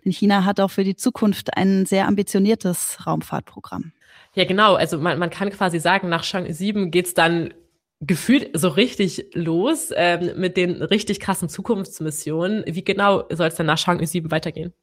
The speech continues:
Speaker 1: Ja, wie gesagt, China arbeitet darauf hin, Menschen zum Mond zu schicken. Das ist quasi, äh, ja, der neue Wettlauf ins All,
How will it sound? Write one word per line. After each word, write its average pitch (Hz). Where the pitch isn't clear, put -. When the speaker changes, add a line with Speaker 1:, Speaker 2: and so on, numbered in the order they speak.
Speaker 1:
Ja, 202
wie 220
gesagt, 190
China 190
arbeitet 202
darauf 185
hin, 240
Menschen 196
zum 185
Mond 233
zu -
schicken. 262
Das 196
ist 196
quasi, 190
äh, -
ja, 190
der 190
neue 185
Wettlauf 170
ins -
All, 175